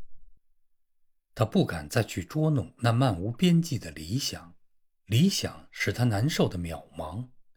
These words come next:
像个随时变化而永远阴惨的梦。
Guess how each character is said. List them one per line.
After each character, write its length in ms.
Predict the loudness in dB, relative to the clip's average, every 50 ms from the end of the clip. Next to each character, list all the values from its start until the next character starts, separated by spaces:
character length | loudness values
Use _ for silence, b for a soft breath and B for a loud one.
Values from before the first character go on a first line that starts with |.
| _ _ _ -18 -8
像 240 | 0 2 4 4 4
个 80 | 2
随 320 | 0 0 2 4 4 4 4
时 220 | 2 0 -2 -2
变 280 | 2 2 0 0 0 -6
化 280 | -6 -6 -6 -6 -6 -2
而 140 | 0 2
永 320 | 2 4 4 4 6 6 6
远 320 | 6 4 2 0 -2 2
阴 200 | 4 4 4 4
惨 240 | 2 0 -6 -10 -14
的 140 | -14 -10 -4
梦。 300 | -2 -2 -2 -2 -6